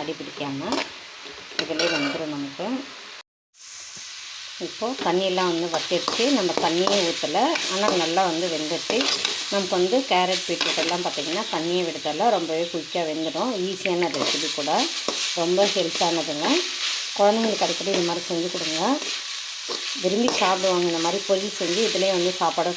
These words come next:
கலரி கட்டலாம் நம்ம லஞ்சுக்கு. இல்லை ரசம், சாம்பார், தயிர் சாதத்து கூட வச்சு சாப்பிட்லாம், ரொம்பவே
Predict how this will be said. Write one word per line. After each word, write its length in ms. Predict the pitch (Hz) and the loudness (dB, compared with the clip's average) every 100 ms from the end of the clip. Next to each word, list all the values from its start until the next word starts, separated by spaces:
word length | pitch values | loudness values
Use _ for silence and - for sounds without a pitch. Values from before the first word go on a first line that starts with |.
| - | 0
கலரி 260 | 160 165 - | 0 0 0
கட்டலாம் 400 | 165 - 165 156 | 0 0 0 0
நம்ம 240 | 151 156 151 | -2 0 0
லஞ்சுக்கு. 440 | 151 - - 190 302 - - - - 202 | -2 -6 -2 0 0 -4 -10 -8 -6 0
இல்லை 160 | 196 196 | 2 4
ரசம், 320 | 180 - 190 185 | 2 0 -2 -2
சாம்பார், 380 | 180 165 165 - | -2 0 0 0
தயிர் 200 | 160 160 165 | -2 -2 -6
சாதத்து 240 | 147 151 | -4 -2
கூட 80 | 156 | -2
வச்சு 240 | 151 - | -2 -4
சாப்பிட்லாம், 380 | 147 135 165 196 | -4 -2 -2 0
ரொம்பவே 220 | 151 160 | 0 0